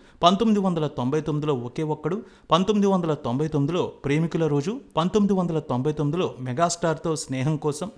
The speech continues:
రెండు వేల ఒకటిలో పవన్ కళ్యాణ్తో ఖుషి, రెండు వేల మూడులో నాగా, తర్వాత రెండు వేల నాలుగులో సెవెన్ జీ బృందావన్ కాలనీ, రెండు వేల ఆరులో బంగారం, ఇక నీ మనసు నాకు తెలుసు, ఇలా ఎన్నో సూపర్ హిట్ సినిమాలు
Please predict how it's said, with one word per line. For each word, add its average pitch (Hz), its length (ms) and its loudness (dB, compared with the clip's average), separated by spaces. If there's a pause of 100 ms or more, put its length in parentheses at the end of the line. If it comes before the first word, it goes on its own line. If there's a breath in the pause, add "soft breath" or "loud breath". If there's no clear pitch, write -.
(280 soft breath)
రెండు 196 200 4
వేల 220 140 2
ఒకటిలో 165 420 0
పవన్ 151 460 -2
కళ్యాణ్తో 165 440 -2
ఖుషి, 175 440 -6 (340 loud breath)
రెండు 190 200 4
వేల 233 160 2
మూడులో 156 420 0 (180)
నాగా, 131 420 -2 (340 loud breath)
తర్వాత 185 300 2
రెండు 165 180 0
వేల 175 180 2
నాలుగులో 156 380 0
సెవెన్ 147 320 -2
జీ 170 100 0
బృందావన్ 147 460 0
కాలనీ, 151 400 -2 (180)
రెండు 151 180 0
వేల 180 160 2
ఆరులో 143 400 0
బంగారం, 135 560 -2 (300 loud breath)
ఇక 151 120 -2
నీ 147 260 4
మనసు 196 320 2
నాకు 139 280 -2
తెలుసు, 151 400 -4 (140)
ఇలా 143 280 0 (180)
ఎన్నో 190 280 4
సూపర్ 190 400 0
హిట్ 170 160 -2
సినిమాలు 151 760 -4